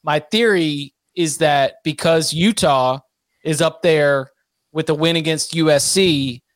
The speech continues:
up in the top fifteen, it is therefore possible for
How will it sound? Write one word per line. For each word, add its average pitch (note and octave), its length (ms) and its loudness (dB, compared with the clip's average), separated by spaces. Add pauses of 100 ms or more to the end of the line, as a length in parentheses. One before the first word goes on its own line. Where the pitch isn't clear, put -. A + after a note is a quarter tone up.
(160)
up E3+ 160 0
in D#3 80 -2
the D3 80 -2
top D#3+ 280 -2
fifteen, D#3 680 -2
it E3+ 100 -4
is D3+ 120 -2
therefore D#3+ 380 2
possible C3 840 -2 (320)
for C#3 640 0